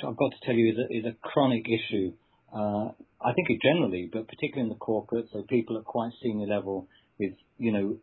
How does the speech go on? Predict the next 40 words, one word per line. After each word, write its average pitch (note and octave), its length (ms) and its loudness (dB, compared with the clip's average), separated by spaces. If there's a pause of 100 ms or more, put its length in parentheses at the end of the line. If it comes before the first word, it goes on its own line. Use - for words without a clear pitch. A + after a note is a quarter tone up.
a A2 60 4
lot A#2 400 4
to A#2+ 60 -4
do, G2+ 460 -2
very B2 200 4
often G#2+ 440 -4 (320)
skimp C#3 280 0
on G#2 200 -8 (300)
sleep, F#2 340 -6 (420)
and G#2+ 180 -4
it's A#2 140 -6 (280)
usually B2+ 520 2
to G2 420 0 (120)
their G#2 200 2
detriment. G#2+ 600 0 (420)
I B2 80 8
also C#3 240 2
look A#2+ 220 0
at, A#2+ 80 -2 (200)
uh, A#2 180 -4 (120)
things A2+ 220 0
that - 140 -6 (260)
often B2 280 -2
are A2+ 40 4
not C#3 240 6
really A#2+ 260 2
spoken G2+ 300 -2
about F#2+ 240 -4
much. G2 240 -6 (100)
Light, A2+ 460 4 (120)
for A#2 80 -2
example, G#2+ 420 0
which G#2 160 -4
I G#2 100 -4
think F#2+ 120 -8
is G2 100 -6
very G2+ 200 -2
important, G#2 500 -2
light G#2+ 220 2
exposure, G#2 520 -2